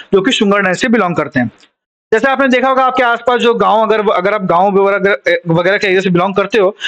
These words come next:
तो आपने देखा होगा कि वहां जब roads बनते हैं, है ना, पंचायत road बनवाती है, तो वहां पे एक stone पे वो लिख देती है कि यह road इ-, इसके द्वारा बनाया गया है, इस party के द्वारा, है ना, और इस, इस date को बनाया गया है,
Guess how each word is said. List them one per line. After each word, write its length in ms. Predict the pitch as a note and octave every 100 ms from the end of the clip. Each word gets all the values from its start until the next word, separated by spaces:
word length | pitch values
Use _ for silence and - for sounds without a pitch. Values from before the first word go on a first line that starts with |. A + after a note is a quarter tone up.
| -
तो 60 | A#3
आपने 120 | A#3
देखा 200 | B3 B3
होगा 120 | C4
कि 60 | A#3+
वहां 200 | A#3+ A#3+
जब 100 | B3+
roads 260 | G#3 A3 A3
बनते 240 | A3+ G#3
हैं, 260 | A3 C4+ C4 - -
है 60 |
ना, 260 | C4+ A3+ - - -
पंचायत 320 | G3 G#3 G#3+
road 160 | A3
बनवाती 280 | A3 G#3+ G#3
है, 60 | A#3+
तो 80 | A3+
वहां 100 | G3+
पे 360 | A3 G#3 -
एक 140 | G3+ -
stone 300 | - G#3+ G#3+
पे 80 |
वो 100 | A#3
लिख 140 | A3+ G#3
देती 240 | F#3 D#3
है 120 | D3 - - -
कि 60 | G#3
यह 180 | G3 G#3+
road 240 | G#3 A3
इ-, 320 | A3 F#3+ G3 G3
इसके 260 | G#3+ -
द्वारा 200 | G3+ G#3
बनाया 320 | G#3 F3+ F#3 G3+
गया 160 | F#3+
है, 100 | G#3
इस 80 | G3 G3
party 220 | F#3 F#3+
के 100 | G3
द्वारा, 360 | F#3 F3+ B3 - _ -
है 60 | F3
ना, 140 | G#3+
और 240 | F#3 F3+ F#3
इस, 220 | F#3 -
इस 180 | F#3 F#3
date 220 | F#3+ F3+
को 60 |
बनाया 240 | F3+ E3 D#3
गया 160 | D3+
है, 60 | C#3+